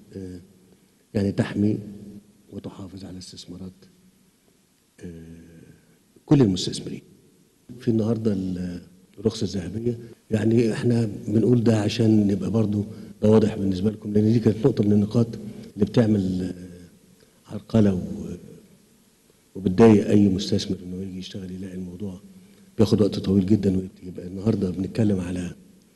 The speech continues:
هل البنية الأساسية جاهزة ولا لأ؟ نحن لدينا بنية أساسية متطورة في الدولة دي بكل ما تعنيه هذه الكلمة.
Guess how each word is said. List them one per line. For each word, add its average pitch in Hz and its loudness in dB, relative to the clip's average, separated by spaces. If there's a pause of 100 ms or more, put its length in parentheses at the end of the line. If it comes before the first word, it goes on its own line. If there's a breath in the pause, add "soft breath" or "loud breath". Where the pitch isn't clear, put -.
(160 soft breath)
هل 113 0
البنية 101 2
الأساسية 98 -4
جاهزة 92 -4 (140)
ولا 90 -18
لأ؟ 101 -18 (1040)
نحن 113 -2
لدينا 92 0
بنية 98 -2
أساسية 110 -12 (380)
متطورة 101 -2
في - -14
الدولة 92 -8 (140)
دي - -20 (1200)
بكل 117 4
ما 107 2
تعنيه 101 -2
هذه 101 -2
الكلمة. 98 -8